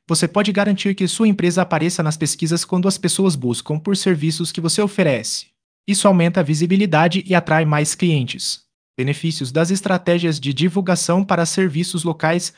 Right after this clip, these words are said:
As estratégias de divulgação para serviços locais trazem uma série de benefícios. Aqui estão alguns deles. Um. Aumento de clientes.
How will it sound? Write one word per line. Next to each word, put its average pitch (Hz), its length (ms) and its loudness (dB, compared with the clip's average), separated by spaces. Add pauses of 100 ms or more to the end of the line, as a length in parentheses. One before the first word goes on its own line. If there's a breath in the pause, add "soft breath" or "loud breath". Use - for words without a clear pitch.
(120)
As 208 180 -2
estratégias 175 640 0
de 139 140 -2
divulgação 180 680 0
para 180 160 0
serviços 165 540 -2
locais 170 460 -2
trazem 180 320 0
uma 185 160 2
série 139 320 -2
de 127 100 -2
benefícios. 139 920 -6 (220)
Aqui 160 240 -2
estão 185 260 2
alguns 165 300 2
deles. 135 480 0
Um. 113 240 -2 (440)
Aumento 180 320 2
de 170 120 2
clientes. 127 600 0